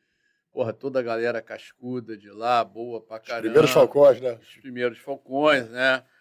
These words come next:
Speaker 1: É, doutor Fabrício, doutor Rodrigo foi coordenador da Core,
Speaker 2: É.
Speaker 1: Vieira e tal.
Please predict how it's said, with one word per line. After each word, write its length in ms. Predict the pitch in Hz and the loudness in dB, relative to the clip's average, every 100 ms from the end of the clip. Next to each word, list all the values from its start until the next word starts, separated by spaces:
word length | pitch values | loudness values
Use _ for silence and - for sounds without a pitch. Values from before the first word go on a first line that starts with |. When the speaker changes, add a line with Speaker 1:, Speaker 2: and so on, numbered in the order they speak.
| _ _ _ | _ _ _
Speaker 1:
É, 1300 | 123 123 120 117 117 117 117 117 113 110 107 107 104 | 4 6 6 4 2 2 2 2 0 -2 -4 -10 -16
doutor 240 | _ - | _ -20
Fabrício, 1080 | 117 104 95 120 147 156 143 117 - 110 104 | -14 -14 -12 -10 -6 -4 -4 -6 -18 -20 -20
doutor 280 | 101 147 151 | -14 -12 -10
Rodrigo 760 | 120 113 110 139 180 175 143 117 | -14 -16 -8 -4 -2 -2 -2 -8
foi 220 | 113 123 | -20 -20
coordenador 600 | 117 120 113 117 113 113 | -18 -20 -20 -20 -18 -16
da 120 | 104 | -18
Core, 460 | - _ 135 139 123 | -20 _ -2 2 2
Speaker 2:
É. 80 | 98 | 0
Speaker 1:
Vieira 280 | 104 120 117 | -4 -12 -12
e 40 | |
tal. 280 | - 131 135 | 0 0 0